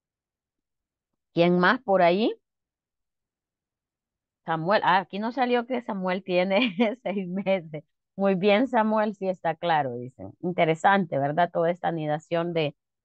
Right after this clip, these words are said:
de funciones que podemos practicar. Ahora, ¿qué es lo que, miren, y si usted no le coloca nombre, ¿verdad? Solo va a aparecer cuántos años tiene. Pero, ¿qué es lo que tenemos que hacer ahora? Lo que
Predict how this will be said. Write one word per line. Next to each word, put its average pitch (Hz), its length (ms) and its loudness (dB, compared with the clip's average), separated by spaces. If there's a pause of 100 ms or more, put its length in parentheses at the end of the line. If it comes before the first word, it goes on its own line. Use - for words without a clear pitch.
(120)
de 165 140 -2
funciones 160 540 -2
que 160 120 -2
podemos 151 520 0
practicar. 143 680 -4 (1300)
Ahora, 170 420 4
¿qué - 140 -4
es 180 80 -4
lo 196 160 -2
que, - 80 -10
miren, 240 320 -4 (280)
y 202 160 -2
si 196 120 -4
usted 175 260 -2
no 196 140 2
le 196 140 2
coloca 196 460 2
nombre, 220 480 0 (120)
¿verdad? 151 340 -2
Solo 160 300 0
va 170 100 4
a 170 40 2
aparecer 190 760 -2
cuántos 147 580 -6
años 135 380 -6
tiene. 240 320 -2 (400)
Pero, 180 260 2
¿qué 185 100 0
es 208 60 2
lo 202 140 2
que 202 100 0
tenemos 202 480 2
que 180 80 0
hacer 196 280 2
ahora? 202 560 4
Lo 180 100 -12
que 175 140 -18